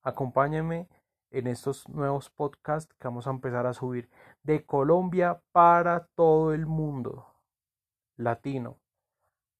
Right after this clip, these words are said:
y para todo el mundo europeo, americano. Somos una sola raza.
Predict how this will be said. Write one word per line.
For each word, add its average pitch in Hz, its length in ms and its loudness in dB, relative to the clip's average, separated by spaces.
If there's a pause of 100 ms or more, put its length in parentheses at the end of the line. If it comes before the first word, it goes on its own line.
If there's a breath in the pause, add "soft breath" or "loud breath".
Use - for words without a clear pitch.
(540)
y 180 200 -6
para 143 280 0
todo 131 120 -4
el 131 60 -4
mundo 139 340 -4
europeo, 131 880 -2
americano. 123 720 -4 (420)
Somos 143 520 -4 (100)
una 156 260 -4
sola 143 300 2
raza. 139 460 0